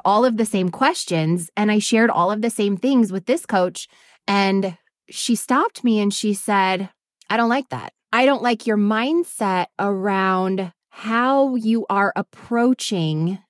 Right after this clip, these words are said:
the way you want this to convert or what you ultimately want to be able to get out of it or how this is gonna be able to sell. I think you're thinking too small. I think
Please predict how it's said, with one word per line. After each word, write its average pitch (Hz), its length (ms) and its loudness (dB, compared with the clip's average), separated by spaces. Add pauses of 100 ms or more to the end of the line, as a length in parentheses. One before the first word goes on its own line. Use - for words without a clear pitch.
the 208 180 2
way 220 200 2
you 240 180 6
want 208 260 2
this 208 200 -6
to 196 100 -8
convert 175 720 -2 (480)
or 202 180 4
what 196 340 0
you 247 260 4
ultimately 208 500 0
want 165 280 0
to 180 100 -4
be 160 160 2
able 156 140 -2
to 175 120 -8
get 208 320 0
out 156 180 2
of 147 120 -2
it 139 100 -2
or 139 80 -2
how 208 300 0
this 240 180 0
is 202 140 -6
gonna 185 200 -2
be 170 140 -2
able 151 220 -4
to 180 120 -10
sell. - 580 -4 (340)
I 226 160 0
think 254 440 0
you're 277 140 2
thinking 214 580 0
too 214 260 -4
small. 160 600 -4 (240)
I 214 180 4
think 254 460 2